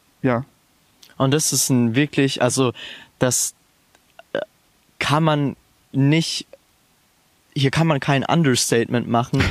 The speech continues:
Speaker 1: <laughs>
Speaker 2: wie groß dieser Schritt eigentlich ist, ähm, da persönlich sich erstmal mit auseinanderzusetzen
Speaker 1: Mhm.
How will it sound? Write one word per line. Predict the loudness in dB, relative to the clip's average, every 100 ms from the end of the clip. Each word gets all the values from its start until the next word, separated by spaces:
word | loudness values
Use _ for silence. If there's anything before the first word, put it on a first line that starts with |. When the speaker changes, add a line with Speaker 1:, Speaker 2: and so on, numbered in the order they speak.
| -4
Speaker 1:
<laughs> | -12 -4
Speaker 2:
wie | 0 0
groß | 2 0 0 0
dieser | 0 0
Schritt | 0 -2 0
eigentlich | 0 2 0 -2 0
ist, | 0 0 -4 -10 -20 -20 -14 -2
ähm, | 0 2 2 2 2 0 -4 _ _ _ _ _ -2
da | -2
persönlich | 0 0 2 2 2 0 -2 -14 _ _ _ _ _ _ _ _ _ _ -6
sich | -2 -2 0
erstmal | 0 2 0 2
mit | 0 0 -4 -10 -2
auseinanderzusetzen | -2 0 0 0 0 0 0 0 0 -2 -4 -4 -2
Speaker 1:
Mhm. | 0 0